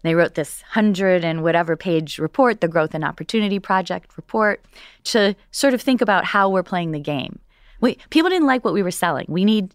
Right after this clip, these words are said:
to play the game differently. But now the incentives are not to go back and rethink how you play the game,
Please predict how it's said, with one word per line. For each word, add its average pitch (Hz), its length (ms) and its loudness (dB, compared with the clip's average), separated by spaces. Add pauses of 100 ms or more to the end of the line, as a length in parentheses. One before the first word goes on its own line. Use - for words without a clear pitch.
to 202 140 -4 (560)
play 220 180 0
the 185 100 -2
game 196 240 -2
differently. - 680 -6 (460)
But - 160 0
now 208 680 2 (500)
the 202 100 0
incentives 214 560 0
are 180 100 0
not 185 340 2
to 190 80 -10
go 165 140 0
back 151 440 -2
and 160 160 -2
rethink 170 300 -4
how 151 100 -8
you 147 140 -10
play 311 300 0
the 247 100 0
game, - 480 -12